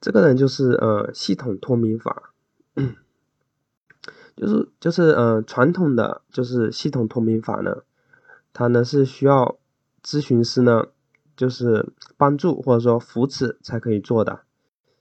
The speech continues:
而我们这里的系统脱敏法呢，其实，嗯，有一些去掉了或者简化了，就是可以呢让我们呢自己呢去做这个系统脱敏法，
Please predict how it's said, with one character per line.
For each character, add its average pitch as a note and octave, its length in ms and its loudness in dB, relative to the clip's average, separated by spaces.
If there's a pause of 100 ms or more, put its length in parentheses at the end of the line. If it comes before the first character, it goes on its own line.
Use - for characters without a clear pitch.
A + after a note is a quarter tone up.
(140)
而 B2+ 120 2
我 C#3 140 6
们 G#2+ 220 2
这 D3+ 120 6
里 C3+ 160 2
的 G#2 420 -4
系 - 140 -4
统 B2 180 0
脱 A2+ 160 -4
敏 A2 180 -2
法 G#2+ 160 -4
呢， G#2 300 -6
其 A#2+ 140 -6
实， B2 280 0 (440)
嗯， A2 420 -4 (1300)
有 A2+ 200 2
一 B2 80 0
些 D3 440 0 (120)
去 - 200 -4
掉 D#3 160 2
了 G#2+ 100 0
或 C3+ 160 -4
者 A#2+ 100 4
简 A2+ 240 0
化 D#3 240 0
了， - 260 -6 (140)
就 - 100 -8
是 B2 200 0
可 A#2 160 0
以 A2+ 40 4
呢 A2+ 140 2
让 C#3 220 2
我 A2+ 80 0
们 G#2 180 -2
呢 G#2 140 0
自 C#3+ 180 -6
己 A#2 140 -4
呢 - 200 -6 (360)
去 - 160 -6
做 B2+ 240 0
这 A#2+ 80 -4
个 A2+ 320 -2
系 - 160 -6
统 A#2 180 -4
脱 A2+ 140 -6
敏 G#2+ 180 -2
法， - 220 -10